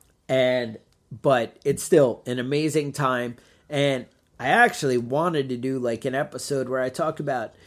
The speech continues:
you know, going out to events like that and hanging out with other guys who love the same stuff as you and getting to know each other and, and connecting and, and finding stuff. That really is a big thing that I think, you know,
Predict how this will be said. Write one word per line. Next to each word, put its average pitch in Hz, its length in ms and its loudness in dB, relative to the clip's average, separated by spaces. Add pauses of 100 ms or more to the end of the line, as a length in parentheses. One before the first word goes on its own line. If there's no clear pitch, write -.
(160)
you 185 80 0
know, 180 120 4
going 190 340 6
out 170 220 0
to 147 160 4
events 135 460 0
like 117 240 -4
that 117 280 -6
and 110 100 -12
hanging 131 320 -4
out 127 220 -4
with 117 120 -6
other 123 240 -2
guys 117 460 -6
who 117 140 -4
love 120 260 -4
the 117 80 -6
same 120 320 -6
stuff 120 380 -4
as 113 220 -8
you 113 300 -2 (360)
and 131 140 -8
getting 123 240 0
to 127 120 -4
know 120 260 -2
each 117 220 -6
other 117 380 -2
and, 107 340 -6
and 110 260 -10
connecting 123 760 -6
and, 107 260 -10 (420)
and 113 160 -8
finding 120 400 -2
stuff. 110 380 -4
That 190 220 -4
really 151 340 6
is 117 180 -2
a 120 60 -2
big 110 300 -4
thing 120 360 -6
that 107 280 -8
I 117 120 -14
think, 127 400 -8
you 143 80 -2
know, 104 200 -6